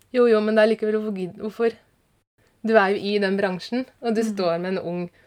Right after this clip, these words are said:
Speaker 1: person foran deg som har vunnet noe, og så har du liksom behov for å fortelle at det
Speaker 2: Ja, det er ganske kjipt gjort, altså.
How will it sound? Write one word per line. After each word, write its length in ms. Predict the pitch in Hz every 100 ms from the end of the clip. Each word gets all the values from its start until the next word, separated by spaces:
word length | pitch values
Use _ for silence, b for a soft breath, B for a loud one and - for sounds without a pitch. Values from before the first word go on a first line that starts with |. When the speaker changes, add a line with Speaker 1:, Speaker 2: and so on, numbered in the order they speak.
| b
Speaker 1:
person 320 | 208 202 185
foran 280 | 180 175 156
deg 160 | 165 196
som 320 | - 208 202 185
har 180 | 175 180
vunnet 320 | 185 165 -
noe, 220 | 226 240
og 140 | - 190
så 240 | 196 180 -
har 240 | - 185
du 80 | 165
liksom 300 | 208 196 165
behov 320 | 190 190 156 139
for 160 | -
å 80 | 170
fortelle 480 | 208 - 175 151 165
at 160 | 180 -
det 140 | 196 196 -
Speaker 2:
Ja, 220 | - - 226
det 100 | 202
er 160 | 190 185
ganske 720 | 175 180 - 196 175 175 170
kjipt 480 | - 190 175 - -
gjort, 260 | 185 170 -
altså. 300 | 185 -